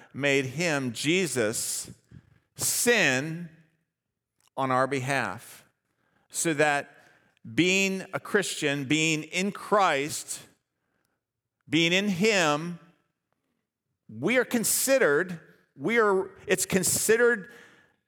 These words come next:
from God's perspective that you are the righteousness of Christ,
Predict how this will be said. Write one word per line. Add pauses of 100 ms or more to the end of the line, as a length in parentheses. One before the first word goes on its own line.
(340)
from
God's
perspective (380)
that
you
are
the
righteousness
of
Christ,